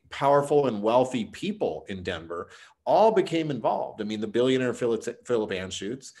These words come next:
uh, the city of Denver, it, he, he's the, now the, the, the main stakeholder. <laughs> In the, I mean, you wouldn't expect him necessarily to be the main stakeholder in this community, I guess, I mean, from his background, but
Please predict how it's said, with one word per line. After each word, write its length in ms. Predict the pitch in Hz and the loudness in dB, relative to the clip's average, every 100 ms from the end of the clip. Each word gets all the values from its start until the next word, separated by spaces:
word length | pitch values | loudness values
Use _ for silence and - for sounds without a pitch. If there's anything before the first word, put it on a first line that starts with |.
| - _ | -20 _
uh, 100 | - | -6
the 120 | 110 110 | -2 -2
city 220 | - 147 | 0 0
of 80 | 139 | 2
Denver, 560 | 113 160 147 95 135 - | 2 0 0 -2 -4 -2
it, 160 | 120 120 | -4 -4
he, 260 | 113 117 | -6 -4
he's 360 | 170 131 220 226 | -4 -2 -2 -2
the, 120 | - | -4
now 260 | 123 117 127 | -2 2 2
the, 180 | 120 - | 0 -4
the, 300 | - 110 110 - | -8 -8 -6 -2
the 100 | 120 | -2
main 300 | 123 143 143 | 0 -2 -2
stakeholder. 640 | - 160 160 82 - - - - | 0 -2 -2 -8 -8 -12 -12 -12
<laughs> 220 | 170 - - 127 _ - - | -12 -16 -20 -20 _ -20 -10
In 320 | 120 95 120 | -8 -4 -4
the, 220 | 120 120 113 | -4 -4 -4
I 60 | |
mean, 200 | 113 113 | -4 -4
you 100 | 117 | -2
wouldn't 320 | 123 127 131 | -2 -2 -6
expect 680 | 101 - - 127 123 - - | -10 -14 -4 0 0 -4 -10
him 340 | 107 101 98 98 | -6 -4 -6 -10
necessarily 520 | 95 92 90 95 90 | -12 -10 -8 -6 -6
to 60 | 87 | -8
be 280 | 92 101 | -6 -6
the 100 | 98 | -6
main 200 | 92 92 | -8 -10
stakeholder 460 | 90 104 101 95 87 | -10 -10 -8 -8 -8
in 80 | 87 | -10
this 140 | 85 | -14
community, 420 | - 143 156 87 | -8 -6 -4 -6
I 80 | 82 | -8
guess, 380 | 82 104 156 - | -8 -6 -6 -8
I 40 | |
mean, 220 | 95 90 90 | -12 -12 -12
from 340 | 95 90 85 | -12 -14 -14
his 140 | - 90 | -18 -10
background, 500 | 101 127 - 95 101 | -6 -6 -8 -10 -6
but 320 | 98 95 - | -4 -6 -10